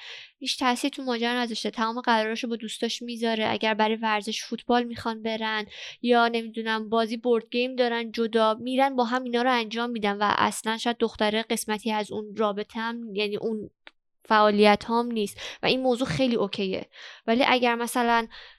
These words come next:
الان تو هی با دوستات قرار بذاری بری بیرون، شب شام نباشی و این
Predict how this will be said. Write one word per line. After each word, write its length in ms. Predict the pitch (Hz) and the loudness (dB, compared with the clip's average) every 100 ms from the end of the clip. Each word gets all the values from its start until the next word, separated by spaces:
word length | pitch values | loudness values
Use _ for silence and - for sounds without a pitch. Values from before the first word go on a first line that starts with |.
| - | 2
الان 440 | 226 226 233 220 214 - | 4 6 6 4 -2 -8
تو 140 | 240 | -4
هی 200 | 233 240 | 0 2
با 120 | 233 | 2
دوستات 360 | 226 226 247 226 | -2 -2 -4 0
قرار 300 | 233 220 226 | 4 4 4
بذاری 380 | 220 220 226 220 | 0 0 0 2
بری 280 | 202 226 220 | 4 4 4
بیرون، 280 | 226 220 226 | -4 -4 0
شب 260 | - 226 | 2 2
شام 280 | 226 240 226 | 2 0 2
نباشی 260 | 226 220 226 | 0 0 0
و 140 | 214 - | 0 0
این 260 | 240 233 | -4 -6